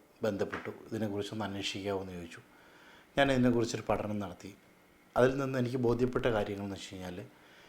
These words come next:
പിബയുടെ അഥവാ പോപ്പുലേഷൻ ആൻഡ് എമിഗ്രേഷൻ അതോറിറ്റിയുടെ ഒരു സർക്കുലർ ഉണ്ട്. ആ സർക്കുലർ പ്രകാരം പറയപ്പെടുന്നത് ഇസ്രായേലിൽ ഏത്, ഏതൊരു മേഖലയിലും ആയിക്കോട്ടെ, ജോലി ചെയ്യുന്ന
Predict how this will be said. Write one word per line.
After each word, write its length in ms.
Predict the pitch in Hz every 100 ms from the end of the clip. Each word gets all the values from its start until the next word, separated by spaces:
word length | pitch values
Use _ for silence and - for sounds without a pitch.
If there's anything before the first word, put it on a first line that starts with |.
| - -
പിബയുടെ 400 | 135 127 143 135
അഥവാ 260 | 127 117 117
പോപ്പുലേഷൻ 600 | - 120 120 123 - 131
ആൻഡ് 140 | 117
എമിഗ്രേഷൻ 480 | 113 107 107 110 120
അതോറിറ്റിയുടെ 520 | 104 107 101 107 104
ഒരു 120 | 101
സർക്കുലർ 460 | 98 104 98 101 101
ഉണ്ട്. 140 | 98
ആ 60 | 113
സർക്കുലർ 440 | 117 123 - 127
പ്രകാരം 400 | 127 120 110 113 117
പറയപ്പെടുന്നത് 600 | 101 101 98 95 95 113 - - - - - - - - - -
ഇസ്രായേലിൽ 380 | 123 165 156
ഏത്, 400 | 151 160 165 165 -
ഏതൊരു 460 | 131 147 175 175
മേഖലയിലും 640 | 175 143 120 123 127 127 113
ആയിക്കോട്ടെ, 320 | 104 107 98
ജോലി 320 | 101 117 117
ചെയ്യുന്ന 360 | 117 110 107 113